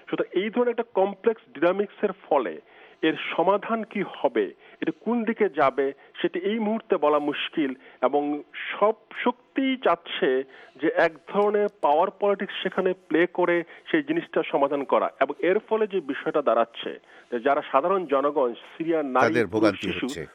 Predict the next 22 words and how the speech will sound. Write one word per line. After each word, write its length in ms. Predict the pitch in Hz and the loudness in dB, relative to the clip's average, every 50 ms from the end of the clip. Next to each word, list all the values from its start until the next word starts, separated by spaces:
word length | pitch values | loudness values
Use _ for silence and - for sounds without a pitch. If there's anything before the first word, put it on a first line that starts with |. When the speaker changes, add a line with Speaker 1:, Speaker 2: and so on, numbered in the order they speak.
| _ _ | _ _
Speaker 1:
তারাই 200 | 147 156 180 190 | 0 0 0 0
হচ্ছে 320 | 170 196 190 - - - | -4 -8 -10 -6 -6 -6
মূল 220 | 156 135 139 135 120 | -4 -4 -4 -6 -4
ভিকটিম 400 | 107 123 110 - _ - 120 110 | -6 -8 -8 -8 _ -6 -6 -6
Speaker 2:
জি। 280 | 107 98 104 104 85 73 - | -4 -6 -8 -10 -10 -8 -4
Speaker 1:
এই 240 | - 135 123 120 113 - _ _ - - - | -2 -2 -2 -2 -6 -12 _ _ -20 -14 -4
কমপ্লেক্স 400 | - 156 151 - - 147 135 - - _ | -2 -2 -2 0 -2 -2 -4 -4 -4 _
পলিটিক্সে। 460 | 123 110 98 - - - - - - 87 85 95 | 0 0 0 -2 -4 -12 -14 -18 -18 -16 -12 -6
Speaker 2:
জি, 140 | 110 101 - - - - - - _ _ | -6 -6 -6 -6 -14 -20 -20 -20 _ _
তো 120 | - 131 139 | 0 0 0
আমরা, 340 | 127 135 135 139 151 156 | 0 0 4 6 8 8
আহ, 920 | 147 120 110 139 123 117 117 113 104 - _ _ _ _ _ _ _ - | 8 6 4 2 4 4 4 4 2 0 _ _ _ _ _ _ _ -12
এ-, 60 | 104 110 | -8 -8
এই 280 | 113 117 127 139 127 | -6 -4 -2 -2 -2
মুহূর্তে, 420 | 120 117 117 123 - - 135 127 120 | -2 -2 -6 -8 -6 -4 -2 -2 -2
আহ, 320 | 101 - 104 104 101 98 | -2 -6 -8 -8 -8 -6
যাচ্ছি 440 | 85 104 107 101 - - 123 117 98 | -2 -2 -2 -2 -4 -8 -8 -8 -4
জিয়াউদ্দিন 680 | 92 104 98 98 87 90 104 107 104 101 95 98 92 | -2 0 0 0 -2 -2 -4 -4 -4 -6 -8 -10 -10
চৌধুরীর 420 | - 110 104 90 113 117 113 113 | -6 -6 -6 -6 -4 -6 -6 -6
কাছে, 400 | 110 113 107 - - 123 135 147 | -6 -8 -10 -8 -10 -12 -12 -12
আহ, 340 | 143 - - 87 - 80 80 | -12 -14 -14 -12 -12 -10 -10
মেরিল্যান্ডে। 640 | 82 90 95 95 90 92 87 87 87 92 90 113 | -8 -6 -6 -6 -8 -8 -8 -8 -8 -6 -6 -6